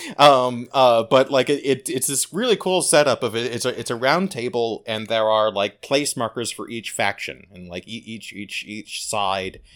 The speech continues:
of the negotiation gets an icon. And, um, uh, the finishers are at the he-, head of the table as the, you know, uh, uh, effective, like, um, hosts, uh, uh, of the, the proceedings. Um, the,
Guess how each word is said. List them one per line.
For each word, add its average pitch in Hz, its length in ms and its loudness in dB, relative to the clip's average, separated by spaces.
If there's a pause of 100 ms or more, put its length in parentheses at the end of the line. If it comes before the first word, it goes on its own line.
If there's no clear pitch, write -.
(260)
of 110 200 -4
the 107 60 -4
negotiation 107 640 -4
gets 95 200 -6
an 95 100 -10
icon. 87 640 -8 (680)
And, 101 560 -4 (120)
um, 92 680 -4 (840)
uh, 117 120 2
the 107 100 -6
finishers 151 400 0
are 160 80 2
at 156 60 -2
the 156 80 0
he-, 151 80 2 (100)
head 131 180 0
of 139 80 -4
the - 80 -16
table 113 300 -2
as 101 220 -4
the, 113 100 -2
you 110 220 -2
know, 87 240 -4 (100)
uh, 113 340 -10
uh, - 80 -6
effective, 101 680 -6
like, 92 400 -6 (580)
um, 92 320 -6
hosts, - 480 -6
uh, 98 160 -4
uh, 98 320 -4
of 98 280 -6
the, 101 220 -4
the 95 120 -8
proceedings. 90 1000 -12
Um, 90 540 -8 (460)
the, 95 800 -8